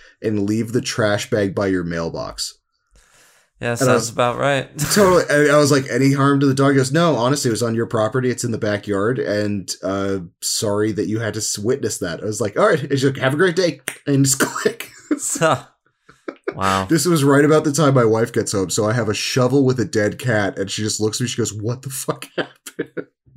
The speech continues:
Speaker 2: You're
Speaker 1: I was
Speaker 2: like, "You caught me."
Speaker 1: "You caught me." I was like, "Dead cat, details later." It's a Reanimator reference.
Speaker 2: Groovy. Well, I think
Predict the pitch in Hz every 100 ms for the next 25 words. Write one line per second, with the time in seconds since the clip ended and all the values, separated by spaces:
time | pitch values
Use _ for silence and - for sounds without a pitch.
0 | _ _ _ _ _ - - - - 123
1 | 110 107 - 156 139 151 135 127 135 139
2 | - - - 208 - - 214 208 190 147
3 | 131 - 151 139 135 156 151 135 165 135
4 | 127 - 127 123 127 110 104 92 82 80
5 | - _ _ _ - 113 - 82 76 73
6 | 76 78 73 69 69 - 73 - _ _
7 | - 127 160 147 98 - _ _ _ 110
8 | 117 107 117 135 - 107 113 - 127 123
9 | 120 131 - _